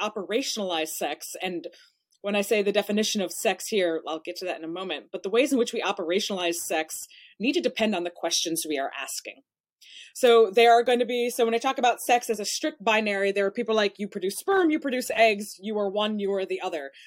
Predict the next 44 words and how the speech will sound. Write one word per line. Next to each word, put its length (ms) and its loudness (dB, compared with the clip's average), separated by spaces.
But 100 -10
there 140 0
are 100 -6
people 240 -2
who 120 4
don't 200 0
produce 280 -2
either. 400 -2
There 120 4
are 60 -2
people 280 -6
who 140 -2
have 300 2
a 160 -2
testicle 500 -6
and 140 -2
an 80 -4
ovary. 420 -2
Like, 200 -4
these 200 6
are 100 8
still 360 -2
people 680 0
who 140 0
are 140 0
part 300 0
of 120 -2
the 100 -6
conversation. 960 0
<laughs> 160 8
Like, 200 6
you, 160 8
you 160 6
can't 300 2
eliminate 640 0
them 280 2
because 280 -4
they 140 -2
don't 260 0
fit 200 0
within 360 0
this 160 -4
particular 580 -8
box. 420 -6